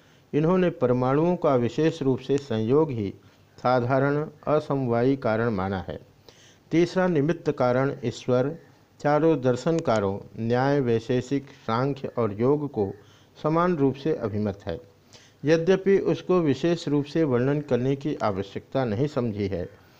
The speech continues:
जिस प्रकार सुवर्ण से बने हुए आभूषण की परीक्षा के समय सुवर्णकार की परीक्षा करनी बुद्धिमत्ता नहीं है, किंतु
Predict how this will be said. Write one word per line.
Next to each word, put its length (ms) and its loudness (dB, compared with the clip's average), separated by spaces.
जिस 200 2
प्रकार 380 2
सुवर्ण 440 2
से 180 -2
बने 320 2
हुए 340 0
आभूषण 520 -2
की 160 -8
परीक्षा 520 -2
के 180 -4
समय 420 -4
सुवर्णकार 760 2
की 240 0
परीक्षा 500 -2
करनी 360 -2
बुद्धिमत्ता 760 -4
नहीं 280 -2
है, 180 -8
किंतु 340 4